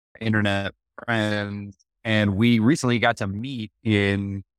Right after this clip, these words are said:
San Diego for A D A scientific sessions, which was super exciting. And just to, like, finally get to, to meet after all these years was just awesome. So thank you for coming on the podcast after that, 'cause after we realized we had a lot to catch up on.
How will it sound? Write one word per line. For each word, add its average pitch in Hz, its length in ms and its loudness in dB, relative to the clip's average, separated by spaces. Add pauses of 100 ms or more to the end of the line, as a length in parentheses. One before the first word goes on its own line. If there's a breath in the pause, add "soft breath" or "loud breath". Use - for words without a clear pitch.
(300)
San 110 220 -4
Diego 107 440 2
for 98 640 -4
A 110 100 -2
D 104 140 -4
A 104 120 -6
scientific 110 500 -8
sessions, 98 560 -4
which 104 280 -4
was 104 120 -4
super 139 300 -2
exciting. 101 460 -2
And 107 120 -10
just - 260 -6 (120)
to, 113 120 0
like, 104 220 -2
finally 127 340 0
get 117 220 -6
to, 110 340 -6 (140)
to 113 80 -6
meet 110 340 0 (380)
after 107 280 -2
all 107 120 2
these 101 200 -4
years 98 280 -2
was 95 100 -6
just - 220 -8
awesome. 95 400 -2
So 95 340 -2 (600)
thank 131 240 -2
you 123 80 -4
for 123 80 -4
coming 127 180 0
on 117 80 2
the 113 80 -2
podcast 120 400 -2
after 117 160 -4
that, 156 160 -4
'cause 113 160 -14 (100)
after 123 300 -2
we 120 200 0
realized 123 360 0
we 127 80 -2
had 131 120 -2
a 107 60 -6
lot 110 180 -4
to 127 60 -10
catch 117 240 -10
up 113 140 -16
on. 85 180 -14